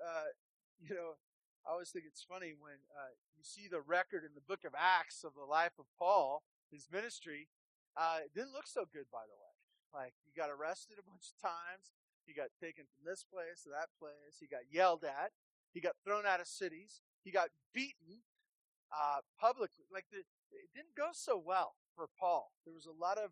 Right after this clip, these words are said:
bumps in the road. But Paul writes to them in verse twelve, and he says, "I want you to know, brothers, I have this message. It's important for me to share with you. What is it?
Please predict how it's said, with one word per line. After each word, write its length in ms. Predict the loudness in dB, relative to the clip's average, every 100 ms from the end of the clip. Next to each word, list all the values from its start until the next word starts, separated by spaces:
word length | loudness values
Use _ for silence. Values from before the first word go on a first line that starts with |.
| _
bumps 360 | -2 0 -2 -12
in 140 | -20
the 80 | -16
road. 340 | -6 -2 -2 -6 _ _ _ _ _ _ _ _ _ -10
But 160 | -10
Paul 400 | 4 10 10 10 6
writes 400 | 8 8 4 -10
to 160 | -6
them 320 | -2 -2 -2 -12
in 100 | -6
verse 260 | -4 -4
twelve, 360 | -2 2 2 2
and 100 | -6
he 80 | -12
says, 300 | -12 -14 -18 _ 0
"I 80 | 4
want 340 | 10 10 8
you 80 | 2
to 120 | -6
know, 220 | 8 8
brothers, 540 | 10 8 6 2 -4 -2
I 100 | -2 -2
have 120 | -2 -4
this 180 | -8 -2
message. 460 | -2 0 -6 -6
It's 180 | -14 -18
important 460 | -12 -4 -2 -4 -12
for 80 | -20
me 160 | -18
to 80 | -10
share 320 | -6 0 0
with 120 | 0 -4
you. 120 | -10 -6
What 160 | -6
is 180 | -4 -8
it? 120 | -14